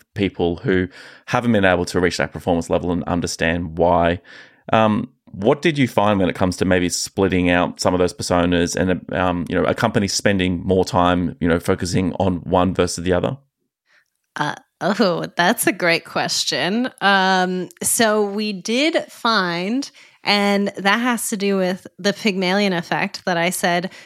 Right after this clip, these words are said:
Speaker 2: people would find out about later. Um, so the
Speaker 1: Mm.
Speaker 2: Pygmalion effect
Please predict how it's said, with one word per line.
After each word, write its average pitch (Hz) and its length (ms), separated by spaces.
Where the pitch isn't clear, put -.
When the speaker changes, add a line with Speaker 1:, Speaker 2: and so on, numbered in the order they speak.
Speaker 2:
people 214 420
would 202 180
find 185 380
out 180 260
about 170 480
later. 175 760
Um, 185 440
so - 220
the 202 180
Speaker 1:
Mm. - 40
Speaker 2:
Pygmalion 262 720
effect 214 500